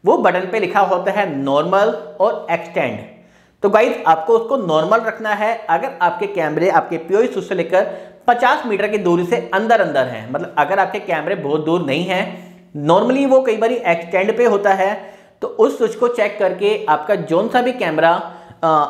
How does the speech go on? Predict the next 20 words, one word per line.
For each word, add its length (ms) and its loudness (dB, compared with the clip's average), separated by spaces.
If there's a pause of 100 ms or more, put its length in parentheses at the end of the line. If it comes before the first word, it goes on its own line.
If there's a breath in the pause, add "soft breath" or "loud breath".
आसपास 400 2
है 180 -2
दस, 300 -2
पचास, 320 2 (100)
बीस 140 -6 (120)
फीट, 220 -10
बीस 180 -4
तीस 180 -6
मीटर, 220 -2
पचास 360 0
मीटर 160 -4
की 80 -2
दूरी 240 -2
में 100 -2
है, 500 -2 (140)
तो 60 0
आप 440 2
उस 240 0
स्विच 200 2
को 180 4